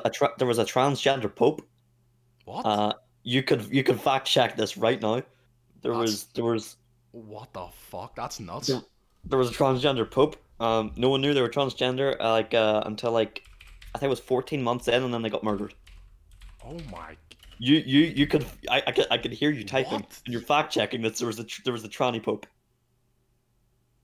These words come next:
Speaker 1: <laughs>
Speaker 2: No, all, I looked up transgender pope, but it's all Pope Francis and homosexuality.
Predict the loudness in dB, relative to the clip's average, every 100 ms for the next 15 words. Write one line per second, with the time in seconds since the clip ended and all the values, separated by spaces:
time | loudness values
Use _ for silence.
0 | _ _ _ _ _ _ _ _ _ _
1 | _ _ _ _ _ _ _ _ _ _
2 | -4 -4 -4 -10 -14 -14 -6 -2 -2 -4
3 | -16 -20 _ _ -2 -2 -2 -4 -4 -4
4 | -4 -6 -10 -8 -8 -8 -8 -6 -8 -8
5 | -8 -4 -6 -6 -8 -10 -8 -8 -8 -8
6 | -8 -10 -12 -10 -12 -10 -8 -8 -8 -10
7 | -10 -10 -2